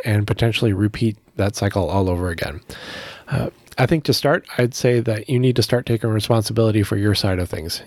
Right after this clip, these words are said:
You can't change your husband, but you can start working on your own end. Clearly, you can't control yourself around men, so I'd probably make sure that I'm never alone with one, particularly when you're feeling vulnerable and lonely.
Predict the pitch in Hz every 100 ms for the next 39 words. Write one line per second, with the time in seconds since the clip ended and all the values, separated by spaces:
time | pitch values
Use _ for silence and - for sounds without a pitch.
0 | - - - 143 151 147 131 98 117 131
1 | 127 120 - 113 113 - - 123 113 113
2 | 110 104 104 101 95 95 90 80 101 80
3 | 80 82 - - - - - _ _ _
4 | _ _ - 139 147 143 139 120 - 139
5 | 123 110 127 120 101 110 110 104 107 110
6 | 123 110 127 - 101 - 117 139 - 151
7 | 156 135 135 - 135 127 123 113 120 117
8 | 110 110 123 120 131 160 120 95 95 90
9 | 95 - - - 107 139 139 139 127 123
10 | 120 107 113 107 104 117 107 107 98 98
11 | 104 98 95 98 - 98 98 92 82